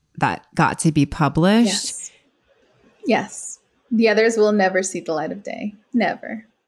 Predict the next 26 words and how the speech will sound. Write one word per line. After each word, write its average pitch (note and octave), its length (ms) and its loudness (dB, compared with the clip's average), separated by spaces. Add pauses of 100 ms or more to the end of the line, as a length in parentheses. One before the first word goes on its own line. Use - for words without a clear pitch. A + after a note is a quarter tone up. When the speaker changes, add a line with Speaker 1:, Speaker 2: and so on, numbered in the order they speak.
(220)
Speaker 1:
Why G#3 360 2
do G#3+ 80 4
you G#3+ 120 4
think? - 280 -2
Is F3+ 180 2
it F#3 120 0
just, F3+ 200 0
like, E3+ 200 0
you E3 200 4
just D#3 340 -2 (140)
are D#3 160 2
in D#3+ 160 0
a D#3 60 2
different D3+ 440 -6
place? D#3+ 540 2
Is C#3+ 100 0
it - 140 -4
just? D3 260 -2 (1300)
Speaker 2:
I E4 80 2
am. G#3+ 520 2
I'm D#4 200 2
in F4+ 100 4
a C#4+ 80 2
completely G#3+ 520 -6
different F#3 400 -12
place. F3+ 500 -6